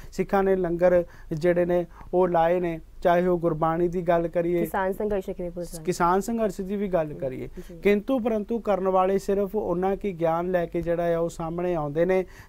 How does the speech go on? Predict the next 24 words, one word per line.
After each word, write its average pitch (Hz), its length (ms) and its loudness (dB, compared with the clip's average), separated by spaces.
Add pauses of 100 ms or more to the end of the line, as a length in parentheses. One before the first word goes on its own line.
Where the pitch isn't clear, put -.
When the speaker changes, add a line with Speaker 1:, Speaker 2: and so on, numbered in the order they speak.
Speaker 1:
ਜਿੰਨਾ 175 360 2
ਕੁ 190 140 -4
ਗਿਆਨ 165 540 2
ਕਿਸੇ 190 420 -2
ਨੂੰ 180 160 -2
ਜਿਹੜਾ 170 500 0
ਆ, - 20 -2
ਅ, 175 680 0
ਜ-, 170 80 -2
ਅ, 165 880 0
ਅ, 143 40 -6 (240)
ਪਿੰਚ 214 240 2
ਕਰਨਾ 165 280 0
ਹੋਵੇ। 123 400 -4
Speaker 2:
ਹਮ। 196 140 -12
Speaker 1:
ਸੋ 208 200 0
ਇਸ 185 260 2
ਕਰਕੇ 190 460 0 (480)
ਹਰੇਕ 202 300 4
ਨੂੰ 196 180 0
ਜਿਹੜਾ 175 420 0
ਆ 180 40 0
ਚੰਗੀ 175 400 -6
ਤਰ੍ਹਾਂ 175 360 -2